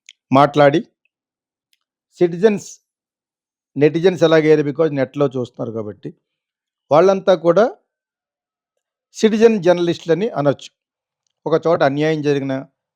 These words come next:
ఒక చోట ఎవరికైనా ఎన్నో అన్యాయాలు జరుగుతున్నాయి, గ్యాంగ్ రేప్స్ అని, అదని,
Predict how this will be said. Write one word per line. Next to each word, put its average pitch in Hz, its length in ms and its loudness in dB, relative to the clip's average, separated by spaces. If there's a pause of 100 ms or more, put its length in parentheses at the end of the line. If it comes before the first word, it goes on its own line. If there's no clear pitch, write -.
(140)
ఒక 143 180 -6
చోట 156 200 -8
ఎవరికైనా 147 520 -2 (920)
ఎన్నో 180 200 -2
అన్యాయాలు 170 360 0
జరుగుతున్నాయి, 135 480 -6
గ్యాంగ్ 139 220 -2
రేప్స్ 123 340 -10
అని, 120 140 -8
అదని, 123 400 -8